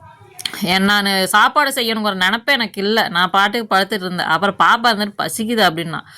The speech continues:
"ஐயோ, இது என்னடா வம்பா இருக்குது, சாப்பாடு குழம்பு செய்யவே மறந்துட்டா" அப்படின்னு சொல்லிட்டு தடாபுடான்னு வந்து சாப்பாடு வச்சு தக்காளி சட்னி பண்ணிட்டேன். தக்காளி தான் வாங்கிட்டு வந்தேனா, சரின்னு சொல்லிட்டு இது ஃபஸ்ட்டு வந்து தக்காளி சட்னியே பண்ணிடலாம் அப்படின்னு சொல்லிட்டு தக்காளி சட்னி தான் பண்ணிட்டு இருந்தேன்.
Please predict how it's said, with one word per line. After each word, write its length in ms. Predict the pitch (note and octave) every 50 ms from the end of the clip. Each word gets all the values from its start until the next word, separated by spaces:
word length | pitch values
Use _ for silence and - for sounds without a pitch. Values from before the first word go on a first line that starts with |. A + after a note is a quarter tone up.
| - - - - - - -
"ஐயோ, 200 | - G3 G3+ A3+
இது 120 | A3+ G3+
என்னடா 260 | G3+ G3+ A3+ A3+ A#3 A3+
வம்பா 260 | G#3 G3 G#3 G#3+ A3+
இருக்குது, 260 | A3+ A3 G#3+ G#3 -
சாப்பாடு 400 | - - A#3+ C4 - C4 B3 A#3+
குழம்பு 260 | B3 A#3 A3+ A3 G#3+
செய்யவே 360 | G#3+ A3+ G#3 G3+ A3 A3+ A#3+ A#3+
மறந்துட்டா" 420 | A3+ G#3+ G3+ F#3+ G3 G3+ G3 G#3
அப்படின்னு 260 | G3 F#3 F3+ F3+ F3
சொல்லிட்டு 340 | D#3+ F3 F3 E3 G#3 G3+ -
தடாபுடான்னு 540 | G3 F#3+ F3+ F#3+ G#3 G3 F#3+ G3 G3+ G#3 G#3+
வந்து 440 | G3+ F#3 F3+ G#3+ G#3+ G3 E3 D3 D3
சாப்பாடு 460 | - F#3 F3+ G3 G3+ - A3 G3 F#3
வச்சு 340 | F3 E3 - - A#3 G3+ F#3
தக்காளி 320 | F3 D#3+ - - G3+ G3
சட்னி 260 | - F3+ - - F3+ F3
பண்ணிட்டேன். 400 | - E3+ E3 D#3+ C#3+ D#3 D3+ -
தக்காளி 300 | E3 D#3+ - G#3 G3+ G3
தான் 140 | G#3 G3
வாங்கிட்டு 280 | F3 E3+ F3+ F#3+ F3+ F3
வந்தேனா, 220 | E3 D#3+ E3+ F3+ F3 - - - - - - - - - -
சரின்னு 260 | - F3+ F3+ F3 E3+
சொல்லிட்டு 200 | F3+ F3 A3 G3
இது 100 | F#3+ -
ஃபஸ்ட்டு 240 | F3+ E3+ D#3+ - G#3+
வந்து 180 | G3 G3 F#3+
தக்காளி 280 | E3+ E3 - G3 G3 F#3+
சட்னியே 320 | F#3+ F#3+ - F3+ F#3 G3 F#3
பண்ணிடலாம் 340 | F#3+ E3+ E3+ E3 E3+ E3+ E3
அப்படின்னு 200 | D#3 D3+ D#3+ D#3+
சொல்லிட்டு 220 | D#3 - G3+ G3+ F3+ D#3+
தக்காளி 300 | - D#3 D3+ - F3 F3+
சட்னி 200 | - F#3 F3 -
தான் 160 | D#3 G3 G#3 -
பண்ணிட்டு 280 | D#3+ D#3+ E3 D3+ E3
இருந்தேன். 340 | D3+ D3 C#3+ D3 D#3+ G3+ D#4